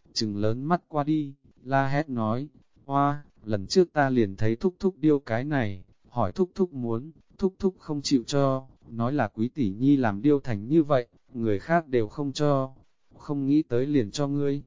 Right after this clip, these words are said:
Loại này có bánh xe phòng ở, ta trước nay chưa thấy qua,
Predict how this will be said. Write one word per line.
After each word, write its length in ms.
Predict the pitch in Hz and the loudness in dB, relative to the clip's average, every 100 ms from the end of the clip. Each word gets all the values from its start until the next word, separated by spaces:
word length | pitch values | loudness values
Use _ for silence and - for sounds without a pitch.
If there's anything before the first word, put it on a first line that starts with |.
| _ _ _ _ | _ _ _ _
Loại 220 | 120 123 107 | -8 -6 -2
này 240 | 110 98 | 0 0
có 160 | - 117 | -2 -4
bánh 220 | 117 127 | -4 -2
xe 260 | - 156 | 0 0
phòng 300 | 143 127 104 | 0 -4 -4
ở, 240 | 107 98 90 _ _ | -2 -4 -6 _ _
ta 180 | 147 139 | 2 2
trước 240 | - 180 156 | 4 4 4
nay 220 | 147 147 | 0 0
chưa 200 | - 147 | 4 2
thấy 240 | - 120 | 4 0
qua, 460 | 120 151 143 143 | 0 2 2 2